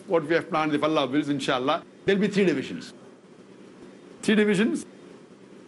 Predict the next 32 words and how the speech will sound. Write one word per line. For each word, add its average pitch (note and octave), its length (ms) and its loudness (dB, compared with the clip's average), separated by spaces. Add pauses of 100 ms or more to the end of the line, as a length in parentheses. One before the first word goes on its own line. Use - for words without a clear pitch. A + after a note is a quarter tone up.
(720)
My D3+ 180 0
plan E3 220 0
initially E3 320 0
was E3 120 2
three E3+ 200 2
for E3 120 4
boys, D#3+ 180 2
three D#3+ 160 -2
for D3+ 140 0
girls, C#3+ 360 0 (360)
but D3 120 -2
space F3+ 320 2
constraint D#3+ 440 -2
is C3 140 0
there. C#3 220 2 (280)
So D#3+ 100 2
we'll E3 80 4
have E3+ 120 -2
two G#3 140 0
for F3 160 2
boys D#3+ 260 2
and D3+ 120 0
one D3 120 0
for C3+ 160 -4
girls. C3+ 300 -2 (760)
And E3 140 2
in F3 140 0
this, G#3 200 2
inshallah, F#3+ 420 0
when F3+ 180 0
we F3 100 0
split, - 380 -2